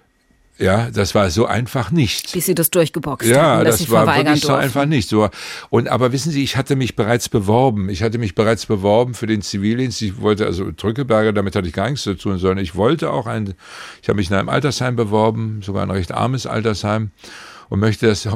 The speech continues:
Speaker 1: bis heute nicht missen, dass ich das gemacht habe. Ich bin ein junger Mensch dort angefangen und am, am Ende des Punktes, äh,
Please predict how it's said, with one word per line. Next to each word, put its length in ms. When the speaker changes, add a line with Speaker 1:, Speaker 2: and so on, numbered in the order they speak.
Speaker 1:
bis 180
heute 300
nicht 180
missen, 300
dass 180
ich 80
das 220
gemacht 400
habe. 260
Ich 160
bin 340
ein 600
junger 280
Mensch 260
dort 200
angefangen 580
und 420
am, 280
am 220
Ende 360
des 200
Punktes, 800
äh, 420